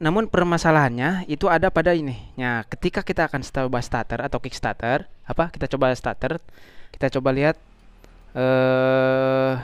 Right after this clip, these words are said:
speedometer. Nah, tuh, speedometernya, eh, dia nge-restart, ya,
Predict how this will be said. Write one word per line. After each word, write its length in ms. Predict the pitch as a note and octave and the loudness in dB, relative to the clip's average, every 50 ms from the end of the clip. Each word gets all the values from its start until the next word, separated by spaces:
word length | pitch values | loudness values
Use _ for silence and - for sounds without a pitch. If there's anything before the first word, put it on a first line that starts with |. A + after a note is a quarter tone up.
| - - | -8 -12
speedometer. 640 | - - - D3 C3+ C3+ C3+ C#3+ C3 - C3 A#2 - - - - - - _ - - - - - - - - - - - - - - - - - - - - - | -14 -6 -4 -2 0 2 0 2 2 0 -2 -2 -6 -12 -20 -20 -20 -20 _ -20 -20 -20 -20 -20 -20 -20 -20 -20 -20 -20 -20 -20 -20 -20 -20 -20 -20 -20 -4 0
Nah, 160 | E3+ D#3 - - - - - - - - - - - - - - - - - - - - - - - - - - - - - - - - - | 2 2 2 0 -4 -16 -20 -20 -20 -20 -20 -18 -16 -16 -16 -16 -18 -18 -18 -20 -20 -20 -20 -20 -20 -20 -20 -20 -20 -20 -20 -20 -20 -8 -2
tuh, 220 | - C3+ A#2 - - - - - | -2 -2 -2 -2 -6 -14 -20 -18
speedometernya, 920 | - - - E3 C#3+ F#3 F#3+ G3+ F#3+ G3 F#3+ F3+ G3 G3 G3+ G#3 A3 A3 A3 A3 A3 | -14 -8 -8 2 4 6 6 6 4 4 2 4 4 4 4 4 4 4 4 4 4
eh, 260 | - F3 F3+ F#3 F#3 F3+ | 4 6 8 8 8 8
dia 140 | G3 G#3 G#3 | 6 4 4
nge-restart, 400 | G#3 G#3 G#3+ G#3 - G#3 F#3 D#3+ - - - - - - - - - - | 4 4 4 4 6 4 4 4 2 -4 -16 -20 -20 -20 -20 -20 -8 0
ya, 240 | B2 C3 D3 D3+ | 0 2 2 0